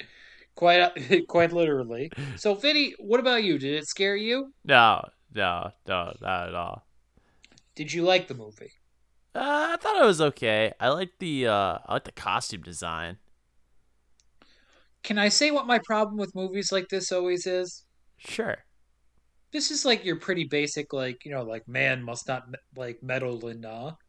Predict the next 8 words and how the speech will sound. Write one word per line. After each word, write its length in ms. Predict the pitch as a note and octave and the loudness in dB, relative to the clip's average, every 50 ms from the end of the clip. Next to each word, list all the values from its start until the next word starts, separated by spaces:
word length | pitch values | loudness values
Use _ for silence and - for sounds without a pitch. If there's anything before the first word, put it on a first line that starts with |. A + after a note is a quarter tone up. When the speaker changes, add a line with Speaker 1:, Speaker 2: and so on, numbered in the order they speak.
| _ _ _ | _ _ _
Speaker 1:
the 80 | - C3 | -12 -8
laws 340 | B2+ C3+ C3+ C#3 C#3 C3 - | -4 0 2 2 2 0 -4
of 120 | B2+ A#2+ | -8 -8
God 340 | - B2 A#2 A#2+ B2+ C#3 C3+ | -6 -6 -4 -4 -4 -6 -6
type 220 | - D3+ C#3+ C#3+ C#3+ | -4 -4 -4 -4 -6
movie. 460 | D3 D3 D3 C#3 C3+ D3+ D3+ D#3+ D#3+ _ - | -8 -10 -8 -8 -6 -8 -8 -8 -10 _ -12
Speaker 2:
Mm-hmm. 320 | A#2 G#2 G2 G2 G2 F#2+ F#2 F#2 - - | -12 -10 -10 -8 -10 -10 -10 -12 -12 -8
Speaker 1:
And 380 | E3 E3 E3 D#3+ D#3 D#3 D#3+ | -4 -2 0 0 -2 -2 -6